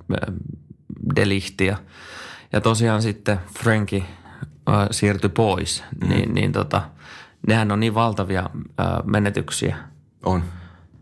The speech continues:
Speaker 1: Et Ajaxin on todella vaikea nousta samalle tasolle, plus,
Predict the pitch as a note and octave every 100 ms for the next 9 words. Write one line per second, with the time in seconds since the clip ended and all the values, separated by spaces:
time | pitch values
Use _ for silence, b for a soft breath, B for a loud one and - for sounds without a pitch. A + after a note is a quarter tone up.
0 | _ _ _ _ _ G#2+ G#2+ - - -
1 | - _ _ _ - G#2 G#2 - F#2 -
2 | - _ _ _ - C#3 A#2+ A#2+ A2 G#2
3 | G#2 G2 G2+ G2 F#2+ G2 - G2 G2+ G2
4 | F#2 - G2 G2 F#2+ F#2 D#2+ - A2 G2